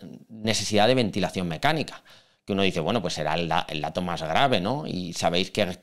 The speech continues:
típicamente, pues, será aquello de que en la gasometría se normalizase o fuese subiendo el,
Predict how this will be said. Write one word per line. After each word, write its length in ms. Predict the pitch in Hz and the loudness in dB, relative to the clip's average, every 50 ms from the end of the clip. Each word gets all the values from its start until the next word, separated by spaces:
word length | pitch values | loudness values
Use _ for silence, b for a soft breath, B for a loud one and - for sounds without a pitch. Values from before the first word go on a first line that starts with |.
| _ _ _ | _ _ _
típicamente, 640 | - 120 98 110 - 110 107 110 110 110 92 117 95 | 0 2 2 2 2 2 4 4 2 2 2 0 -2
pues, 180 | - 95 90 | -2 -2 -2
será 180 | - 98 90 90 | -2 0 0 0
aquello 480 | 92 - - 101 101 104 101 107 107 101 | 0 0 0 0 0 0 0 0 0 2
de 300 | 104 107 123 147 160 160 B B B B B | 2 2 2 0 -2 -4 B B B B B
que 120 | B 101 95 | B 0 2
en 100 | 95 95 | 4 4
la 100 | 92 90 | 4 4
gasometría 720 | 95 95 - - 107 101 107 101 - 104 104 104 101 101 | 2 0 0 0 0 0 0 2 2 4 4 4 4 4
se 140 | - - 104 | 2 2 0
normalizase 1040 | 101 95 92 92 95 90 92 90 85 - - 98 92 98 98 - - 104 101 107 - | 2 0 0 0 0 -2 -2 -2 -4 -2 2 4 4 4 2 0 -2 -2 -2 -2 -2
o 100 | - 113 | -2 -2
fuese 320 | 107 - 117 107 87 110 104 | -2 0 0 -2 0 -2 -4
subiendo 640 | 98 110 98 101 101 101 101 101 92 87 80 - - | -4 -4 -2 -2 -2 -2 -2 -2 -2 -4 -6 -6 -6
el, 300 | 87 90 85 80 78 | -4 -4 -4 -4 -6